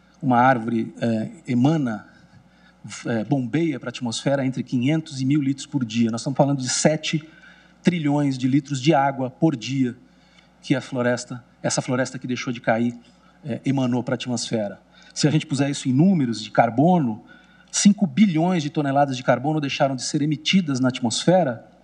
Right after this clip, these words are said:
e isso foi a maior contribuição histórica de um país para toda a implementação da Convenção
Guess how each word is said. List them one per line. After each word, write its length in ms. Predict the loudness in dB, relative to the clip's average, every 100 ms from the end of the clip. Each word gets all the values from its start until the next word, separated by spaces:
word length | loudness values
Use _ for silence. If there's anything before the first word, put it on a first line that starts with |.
| _ _ _ _ _ _ -4
e 120 | 0
isso 180 | 0 -2
foi 140 | -4 0
a 60 |
maior 420 | 2 2 2 0
contribuição 640 | -2 -2 -2 -2 -2 0 0
histórica 680 | -2 0 0 2 0 -2
de 80 | -2
um 80 | 0
país 420 | 4 4 4 0
para 280 | 2 4 4
toda 280 | 2 0 0
a 20 |
implementação 540 | 2 0 0 -2 -2
da 80 | -2
Convenção 600 | -2 -2 -2 -4 -6 -6